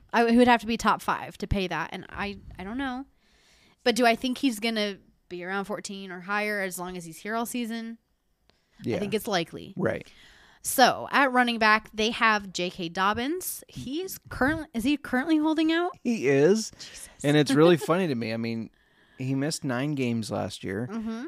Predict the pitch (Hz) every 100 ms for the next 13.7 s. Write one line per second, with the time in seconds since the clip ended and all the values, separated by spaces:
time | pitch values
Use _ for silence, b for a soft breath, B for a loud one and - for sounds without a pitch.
0 | - 151 151 127 135 135 180 190 - 120
1 | 107 123 139 139 120 113 110 - - 120
2 | - _ _ _ _ _ _ 139 120 -
3 | 117 120 - 117 110 113 127 110 104 95
4 | 101 - - 123 110 - 110 - 104 101
5 | 101 110 120 143 - 165 151 160 147 113
6 | 143 143 120 123 117 135 135 120 110 -
7 | - - b 220 208 - - - 143 127
8 | 123 120 117 - _ _ _ - 131 123
9 | 104 135 175 104 - 104 104 101 - 107
10 | 107 98 101 127 123 123 175 143 160 175
11 | 139 135 151 120 123 151 113 - - 135
12 | 127 - 156 214 160 175 180 165 151 160
13 | - 131 135 123 127 117